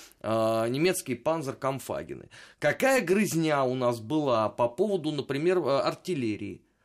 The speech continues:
Сколько, э, ученые у нас говорили о том, что это все не нужно,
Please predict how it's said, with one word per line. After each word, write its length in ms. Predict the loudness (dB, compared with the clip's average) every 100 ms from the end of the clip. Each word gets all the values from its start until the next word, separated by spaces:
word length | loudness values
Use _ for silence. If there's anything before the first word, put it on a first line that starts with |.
| _ _ _ _ -10
Сколько, 520 | -6 2 4 4 0
э, 420 | 0 0 0 -2 -4
ученые 540 | -6 0 0 2 2
у 40 |
нас 200 | 2 0
говорили 360 | 0 0 0 2
о 100 | 0
том, 200 | 0 -2
что 140 | -2 -6
это 80 | -4
все 160 | -6
не 160 | -4 -2
нужно, 520 | 0 0 -2 -2